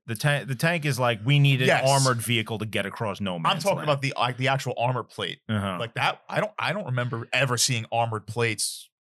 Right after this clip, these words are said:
Speaker 2: pre this.
Speaker 1: Mm-hmm.
Speaker 2: Like, this might be the earliest, like, like, when you, here, I'll show it again.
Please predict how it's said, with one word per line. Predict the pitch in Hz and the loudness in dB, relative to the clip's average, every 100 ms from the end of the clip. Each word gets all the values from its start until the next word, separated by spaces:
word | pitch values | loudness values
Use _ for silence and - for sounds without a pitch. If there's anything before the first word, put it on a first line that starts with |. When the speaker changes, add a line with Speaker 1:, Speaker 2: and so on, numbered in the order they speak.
| _ | _
Speaker 2:
pre | - 139 131 107 | -8 0 0 0
this. | 104 113 - - - _ _ - | -2 -2 -2 -4 -6 _ _ -8
Speaker 1:
Mm-hmm. | 104 | -4
Speaker 2:
Like, | 110 165 | -2 0
this | 175 | 2
might | 185 | 0
be | 165 | 2
the | 139 131 | 0 4
earliest, | 139 139 123 117 - | 4 4 4 0 -2
like, | 127 117 - _ _ _ _ _ _ - | 0 0 -4 _ _ _ _ _ _ -12
like, | 113 | -6
when | 131 | -4
you, | 123 - - | -4 -6 -8
here, | 127 85 | -4 -4
I'll | 90 | -6
show | - 110 | -8 -8
it | 98 | -6
again. | 95 117 98 | -4 -2 -2